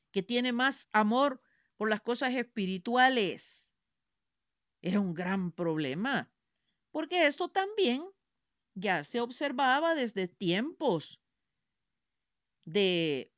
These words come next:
Pablo. Él se lo hace ver a los corintios en su primera carta, en el capítulo uno, del versículo doce al catorce, cuando les dice,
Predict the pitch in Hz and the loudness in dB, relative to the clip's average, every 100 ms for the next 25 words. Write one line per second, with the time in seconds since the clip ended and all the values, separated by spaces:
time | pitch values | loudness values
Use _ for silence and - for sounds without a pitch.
0 | _ 220 285 349 320 196 170 254 269 196 | _ 4 4 6 4 4 2 2 -2 0
1 | 180 190 - 208 180 190 247 240 214 269 | -2 -2 -2 0 2 0 0 -2 0 2
2 | 269 208 208 214 240 294 285 269 247 226 | 2 0 0 0 0 -2 -2 -2 -2 -4
3 | 190 190 202 233 - 269 247 277 254 214 | -4 -4 -2 -2 2 2 2 -2 -2 -2
4 | 175 170 175 220 226 277 262 254 269 226 | -4 -4 -4 0 2 2 2 -2 -2 -4
5 | 160 156 - 180 214 214 226 233 220 220 | -4 -6 -8 -8 -4 -2 -2 -2 -2 -2
6 | 269 214 151 131 - 208 214 247 214 156 | -2 -2 -4 -8 -4 -4 -2 -4 -4 -4
7 | 147 147 185 359 - - | -2 -4 2 2 2 -4